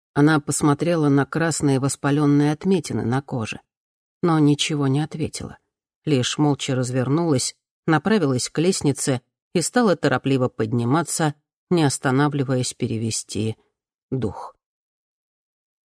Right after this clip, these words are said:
Комната Гилли оказалась весьма скромной и до того пропахла плесенью,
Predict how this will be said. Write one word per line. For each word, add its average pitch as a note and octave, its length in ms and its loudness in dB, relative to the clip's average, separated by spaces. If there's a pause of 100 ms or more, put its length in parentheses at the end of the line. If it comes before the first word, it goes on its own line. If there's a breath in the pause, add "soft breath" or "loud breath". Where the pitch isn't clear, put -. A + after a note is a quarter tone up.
(300)
Комната A#3+ 520 8
Гилли F#3 400 4
оказалась E3+ 580 2
весьма D#3 360 2
скромной G#3 580 4
и F#3 200 0
до E3 160 0
того G3 340 2
пропахла C#3+ 560 -2
плесенью, D3 680 0